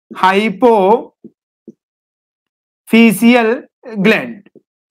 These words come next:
ठीक है। दूसरा नाम क्या देंगे? Hypophasial gland,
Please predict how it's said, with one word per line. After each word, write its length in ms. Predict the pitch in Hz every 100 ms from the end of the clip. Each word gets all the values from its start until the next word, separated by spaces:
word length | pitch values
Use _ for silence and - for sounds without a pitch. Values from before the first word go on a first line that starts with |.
| - _ _ _ -
ठीक 160 | 214
है। 80 | 190
दूसरा 300 | 165 220 240
नाम 220 | 240 247
क्या 140 | 240 233
देंगे? 280 | 226 233 269 285 _ -
Hypophasial 1300 | 185 202 214 180 269 277 269 220 202 226 247 277 - _
gland, 400 | 180 208 156 131